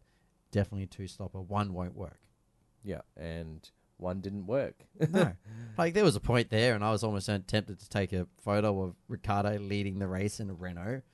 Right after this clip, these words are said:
Speaker 1: His lap times were nowhere near where they needed to be at that point, but he led the race,
Speaker 2: Did
Speaker 1: I
Speaker 2: you
Speaker 1: think,
Speaker 2: s-,
Speaker 1: two laps.
Speaker 2: did you see Channel seven, sorry, off top-, well, on topic, but slash off topic,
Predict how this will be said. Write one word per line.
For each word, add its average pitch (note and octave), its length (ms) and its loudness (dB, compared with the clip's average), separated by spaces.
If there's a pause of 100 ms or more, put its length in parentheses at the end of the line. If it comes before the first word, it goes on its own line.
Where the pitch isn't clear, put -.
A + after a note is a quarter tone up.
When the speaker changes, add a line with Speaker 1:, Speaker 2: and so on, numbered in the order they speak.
(720)
Speaker 1:
His F#2+ 200 -4
lap G#2 260 0
times F#2+ 340 -2
were F2+ 120 -4
nowhere F#2 500 6
near F2+ 340 -4
where F2+ 140 -4
they F2 140 -2
needed F2 360 -2
to - 80 -16
be G2 220 4
at G2 100 2
that E2+ 200 -8
point, F2 340 -2 (220)
but D#3 100 2
he D#3+ 140 8
led F2+ 240 -6
the E2+ 80 -8
race, G#2 520 -8
Speaker 2:
Did - 120 0
Speaker 1:
I G#2+ 40 0
Speaker 2:
you G#2+ 60 0
Speaker 1:
think, A2+ 120 4
Speaker 2:
s-, - 100 -10
Speaker 1:
two A2 220 -6
laps. B2+ 400 -12 (140)
Speaker 2:
did G#2+ 220 -8
you C3 100 0
see G#2 380 -2
Channel G2 380 -6
seven, E2+ 500 -8
sorry, D#2+ 320 -2
off D#2 160 -2 (160)
top-, - 260 -8
well, F2 260 -4
on A#2 220 -2
topic, E2 380 -6
but - 100 -8
slash D#2+ 320 -6
off D#2 140 -8
topic, F#2+ 260 -10